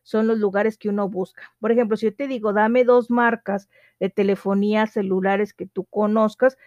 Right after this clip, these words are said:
pues está Telcel y está Movistar. Y el que está posicionado es Telcel, porque la publicidad me sirve para posicionar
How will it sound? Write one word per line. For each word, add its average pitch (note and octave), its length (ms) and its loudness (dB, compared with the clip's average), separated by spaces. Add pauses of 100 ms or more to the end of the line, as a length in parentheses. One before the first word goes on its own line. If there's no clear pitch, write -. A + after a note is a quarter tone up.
(140)
pues F#3 160 -2
está G#3+ 160 0
Telcel A#3+ 760 2
y G#3 80 -2
está G3 240 -2
Movistar. F#3 560 -2
Y G#3+ 120 -6
el G3 100 -6
que G#3 100 -8
está B3+ 220 -2
posicionado G3 720 -2
es A3+ 160 -2
Telcel, B3+ 480 2 (340)
porque C4+ 360 4
la E4+ 120 4
publicidad G3+ 600 0
me A3+ 160 -2
sirve A3 340 -2
para G#3 380 -2
posicionar G3+ 1000 0